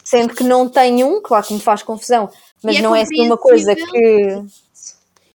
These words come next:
Speaker 2: E é compreensível o que tu estás a dizer, completamente.
Speaker 1: Uhum.
Speaker 2: Agora, nós nunca sabemos
Speaker 1: Sim.
Speaker 2: o que é que se passa na mente das outras pessoas.
Speaker 1: Exatamente,
Speaker 2: E
Speaker 1: portanto
Speaker 2: o que
Speaker 1: é
Speaker 2: nós, o que
Speaker 1: Sim,
Speaker 2: nós
Speaker 1: o
Speaker 2: falamos aqui
Speaker 1: suicídio,
Speaker 2: hoje pode ser
Speaker 1: imagina.
Speaker 2: mesmo um gatilho enorme.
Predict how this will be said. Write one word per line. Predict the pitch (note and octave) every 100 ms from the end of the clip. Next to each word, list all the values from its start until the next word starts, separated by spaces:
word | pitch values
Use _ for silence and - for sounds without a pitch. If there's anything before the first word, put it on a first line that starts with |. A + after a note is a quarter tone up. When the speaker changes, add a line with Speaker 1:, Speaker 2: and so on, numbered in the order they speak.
| _
Speaker 2:
E | B3+
é | D#4+
compreensível | D#4+ D4+ D#4 D4 C#4+ D4 C#4 C#4
o | C4+
que | C4+
tu | C4+
estás | C4 B3+
a | B3
dizer, | A3+ A#3+ A#3 C4+ F4 F#4+ _ _
completamente. | C4+ C4+ C4 C4+ A3+ A#3
Speaker 1:
Uhum. | G#3+ B3 D#4
Speaker 2:
Agora, | A3+ A#3 A3 G#3 G3+ G3+ _ _ _
nós | A3 A#3 A#3+
nunca | C4 C4+
sabemos | A#3+ C4+ F#4+ E4 D4
Speaker 1:
Sim. |
Speaker 2:
o | C#4
que | C#4
é |
que | C4
se | _
passa | C#4 C4 C#4+
na | C#4
mente | C#4 C4+ C4+
das | C4+ C4
outras | B3+ B3+ C4
pessoas. | - - A3 G3+ G3+ -
Speaker 1:
Exatamente, | A#3 G#3+ G#3 A3 G#3 G3+
Speaker 2:
E | B3
Speaker 1:
portanto | A#3+ A#3 A3+
Speaker 2:
o |
que | A3+
Speaker 1:
é | G#3+ G#3+
Speaker 2:
nós, | G#3
o |
que | C4+ C4+ - _ _ -
Speaker 1:
Sim, | F#4
Speaker 2:
nós | G4 C4+
Speaker 1:
o | D#4
Speaker 2:
falamos | D4 D#4 D#4
aqui | D#4+
Speaker 1:
suicídio, | D4 C4 C4+
Speaker 2:
hoje | B3+ A#3+
pode |
ser |
Speaker 1:
imagina. | C4+ C#4 C#4+ B3+ G#3 F#3
Speaker 2:
mesmo | D4+
um | D#4
gatilho | D4 D4+ C#4+
enorme. | D4 B3+ G3+ G3+ G3+